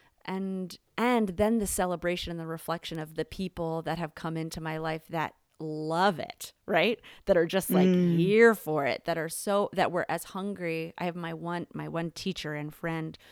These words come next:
Speaker 1: and we talk about, we still cry about it. We met over ten years ago now, and we still have moments where we're, I was just saying the other day, I said, "Remember when we first met and we would just cry because we had felt so alone for so long?"
Speaker 2: Oh, wow.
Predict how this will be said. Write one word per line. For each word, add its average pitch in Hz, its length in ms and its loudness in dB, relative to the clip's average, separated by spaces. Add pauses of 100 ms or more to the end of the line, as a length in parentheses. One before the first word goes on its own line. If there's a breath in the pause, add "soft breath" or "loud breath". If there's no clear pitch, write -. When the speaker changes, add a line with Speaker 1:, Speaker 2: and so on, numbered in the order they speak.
(280 loud breath)
Speaker 1:
and 180 120 -4
we 160 100 -4
talk 160 260 -6
about, 160 300 -2
we 190 80 -2
still 226 240 2
cry 156 280 -2
about 151 220 -4
it. 151 100 -4
We 160 100 -6
met 156 180 -6
over 151 160 -6
ten 160 240 -8
years 156 220 -10
ago 156 160 -8
now, 151 200 -8
and 151 80 -8
we 151 100 -8
still 165 260 -4
have 156 180 -6
moments 156 400 -6
where 156 100 -6
we're, 151 140 -8 (380 loud breath)
I 170 40 -4
was 175 120 -4
just - 120 -8
saying 165 200 -2
the 160 60 -4
other 160 120 -8
day, 175 80 -2
I 165 60 -2
said, 165 200 -10
"Remember 185 440 -2
when 233 180 -4
we 180 140 -6
first 175 340 -6
met 170 180 -4
and 165 120 -6
we 160 100 -6
would 160 160 -6
just - 280 -12
cry 170 440 0
because 165 300 -8
we 160 80 -8
had 160 160 -10
felt - 260 -6
so 151 220 -8
alone 156 440 -6
for - 160 -14
so 156 240 -12
long?" - 460 -12 (640)
Speaker 2:
Oh, 180 200 6
wow. 160 760 2